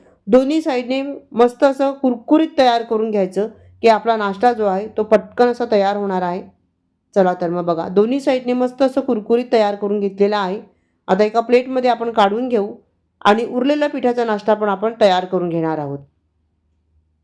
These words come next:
बघा किती सुंदर नाश्ता तयार झालेला आहे, पौष्टिक आहे आणि पटकन बनणार आहे. इथे मी तुम्हाला हा नाश्ता जो आहे तो कट करून दाखवते.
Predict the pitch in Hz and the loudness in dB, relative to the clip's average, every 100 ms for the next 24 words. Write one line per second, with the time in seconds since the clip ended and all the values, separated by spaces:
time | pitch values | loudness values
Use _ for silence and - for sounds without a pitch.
0 | _ _ _ _ _ - 165 170 220 226 | _ _ _ _ _ -6 -4 -2 -4 -2
1 | 247 233 233 269 262 240 240 233 202 202 | 0 2 0 0 -2 -2 -2 0 0 0
2 | 214 202 190 180 175 214 - _ _ 208 | -2 -2 -2 -4 -4 -8 -14 _ _ 4
3 | 208 196 269 247 180 175 - _ _ _ | 4 2 -2 0 -2 -4 -8 _ _ _
4 | _ _ _ _ _ _ _ _ _ _ | _ _ _ _ _ _ _ _ _ _
5 | _ _ _ - 202 247 330 370 _ _ | _ _ _ 0 0 2 -4 -10 _ _
6 | _ _ _ 226 202 - 302 269 233 202 | _ _ _ -4 -2 2 4 2 -2 -2
7 | 196 180 208 - - 202 226 226 226 208 | 0 -2 -6 -10 -8 0 0 0 -2 0
8 | 214 220 - - 202 202 196 196 226 208 | 0 -4 -6 -4 -2 0 -2 0 0 2
9 | 190 202 214 214 208 226 220 220 185 185 | -2 -2 0 2 2 0 0 0 -2 -2
10 | 165 180 | -4 -6